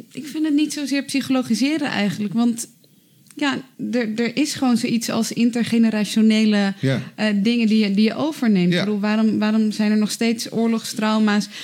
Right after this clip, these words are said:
Speaker 1: rondom de Holocaust
Speaker 2: Zeker.
Speaker 1: bij mensen die
Speaker 2: Ja.
Speaker 1: nu leven,
Speaker 2: Ja hoor,
Speaker 1: eh,
Speaker 2: derde,
Speaker 1: van
Speaker 2: derde,
Speaker 1: onze
Speaker 2: vierde ge-,
Speaker 1: generatie?
Speaker 2: vierde generatie, ja, nou en
Speaker 1: Precies.
Speaker 2: of.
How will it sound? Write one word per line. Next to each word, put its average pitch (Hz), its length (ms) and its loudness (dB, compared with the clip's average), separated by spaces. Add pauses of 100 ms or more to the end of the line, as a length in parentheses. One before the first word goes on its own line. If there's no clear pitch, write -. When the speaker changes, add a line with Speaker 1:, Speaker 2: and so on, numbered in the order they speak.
(160)
Speaker 1:
rondom 220 320 2
de 214 60 4
Holocaust 214 600 2
Speaker 2:
Zeker. 156 360 0 (400)
Speaker 1:
bij 214 260 2
mensen 220 380 2
die 226 80 4
Speaker 2:
Ja. 226 80 6
Speaker 1:
nu 240 420 4
leven, 185 560 2
Speaker 2:
Ja 123 80 -2
hoor, 113 160 -2
Speaker 1:
eh, 196 120 2
Speaker 2:
derde, - 180 2
Speaker 1:
van 104 100 -2
Speaker 2:
derde, 110 180 2
Speaker 1:
onze 117 100 4
Speaker 2:
vierde 113 140 2
ge-, 113 60 4
Speaker 1:
generatie? 104 320 2 (100)
Speaker 2:
vierde 110 80 -2
generatie, 107 400 0
ja, - 60 -6
nou 262 120 2
en 226 60 0
Speaker 1:
Precies. 233 260 2
Speaker 2:
of. - 260 -10